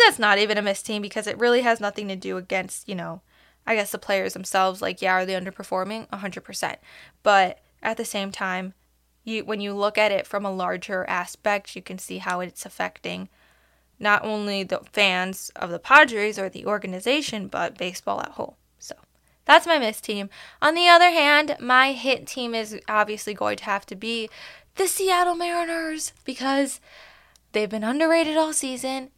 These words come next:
and they finally have a breakout spot and could really carry that division. And I'm excited to see if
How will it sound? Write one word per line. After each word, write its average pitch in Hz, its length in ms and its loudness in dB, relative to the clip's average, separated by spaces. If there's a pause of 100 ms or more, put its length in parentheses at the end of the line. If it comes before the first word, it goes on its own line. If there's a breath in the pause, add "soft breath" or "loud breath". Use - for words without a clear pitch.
and 202 100 -12
they 202 140 -16 (100)
finally 285 480 -2
have 240 360 -2 (280 soft breath)
a - 60 -6
breakout 226 760 -2
spot 226 520 2
and 208 160 -10
could 202 180 -12
really 226 240 -10
carry 220 360 -10
that 233 160 -6
division. 226 500 -2
And 214 100 -8
I'm 214 80 -6
excited 240 420 0
to 240 60 -2
see 226 260 -4
if - 200 -2